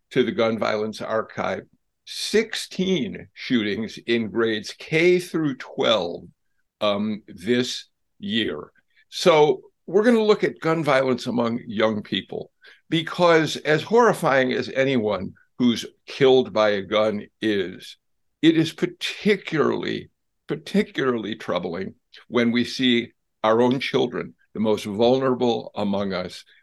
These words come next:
being vulnerable to the possibility of being killed by a gun. So to do that, we've assembled a terrific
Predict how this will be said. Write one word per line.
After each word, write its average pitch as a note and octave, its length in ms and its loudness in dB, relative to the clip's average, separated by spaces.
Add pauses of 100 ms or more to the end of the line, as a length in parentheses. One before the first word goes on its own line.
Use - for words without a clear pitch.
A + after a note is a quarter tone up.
(300)
being C3+ 560 2 (380)
vulnerable G#2+ 720 2
to - 140 -10
the F2 120 -6
possibility F#2+ 1120 -4 (220)
of F#2 160 -8
being G2 380 -10 (200)
killed G2+ 540 0 (160)
by F2 140 -6
a F2 120 -8
gun. E2+ 380 -6 (600)
So D#3 160 4
to D3 120 4
do F3+ 160 4
that, D#3+ 180 6
we've C3 200 0
assembled B2+ 560 2
a A2 240 2
terrific A#2 640 0